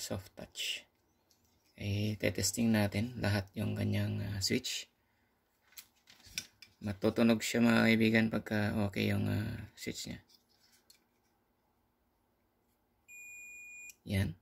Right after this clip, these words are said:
Tumunog. Makikita nyo po dito. Yan. Yung ating, yung ating tester na digital.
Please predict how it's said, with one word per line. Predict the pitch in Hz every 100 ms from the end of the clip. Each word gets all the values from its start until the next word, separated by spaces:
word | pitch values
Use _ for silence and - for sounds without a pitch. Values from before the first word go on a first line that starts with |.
| _ - - - - -
Tumunog. | - 101 110 117 - - _ _ _ -
Makikita | 110 104 110 101 107
nyo | 107
po | 104 -
dito. | 107 98 107 _ _ _ _ _ - - _ - - _ _ _ - _ _ -
Yan. | - 98 - - -
Yung | 104 101
ating, | 98 95 92 90 90 95 - _ _ _ _ _ _ _ _ _ _ _ _ _ -
yung | 110
ating | 98 - 101 101 98
tester | - 104 - 98 95 - _ _ _ _ _ -
na | 117 107 104 104 101 104 104 107 _ _ _ _ _ _ _ _ _ _ _
digital. | 131 135 131 120 82